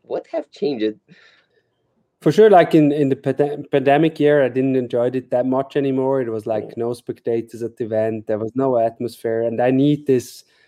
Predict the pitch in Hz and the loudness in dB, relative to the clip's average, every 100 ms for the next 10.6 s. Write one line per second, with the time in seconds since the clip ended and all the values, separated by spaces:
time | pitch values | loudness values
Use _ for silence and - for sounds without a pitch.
0 | _ - 120 160 165 135 - 151 151 135 | _ -4 2 2 2 -4 0 4 4 4
1 | 127 131 139 139 131 127 123 - - 131 | 2 2 0 -2 -4 -2 -2 -4 -6 -4
2 | 131 - 123 120 120 120 113 117 117 120 | -4 -4 -4 -2 -2 -4 -4 -6 -6 -10
3 | - 127 131 - 131 - 120 123 127 123 | -4 -2 -2 -4 -6 -4 -4 -2 -2 -2
4 | 123 113 107 _ _ _ _ - 117 113 | -4 -8 -10 _ _ _ _ -8 -6 -4
5 | 113 110 110 110 110 139 131 117 - _ | -2 -2 -2 -2 0 2 0 -2 -10 _
6 | _ - 113 135 147 127 135 127 113 117 | _ -8 -2 0 0 0 2 2 0 0
7 | 117 123 120 120 113 117 117 117 113 117 | 0 0 -2 -2 -2 -4 -4 -6 -2 -2
8 | 120 - 113 107 - 123 113 110 107 - | -4 -6 -6 -6 -8 -8 -6 -6 -8 -8
9 | 117 117 123 - 123 117 - 120 131 147 | -4 0 0 -2 -6 -4 -2 0 0 2
10 | 139 131 117 110 107 | 2 2 0 -2 -4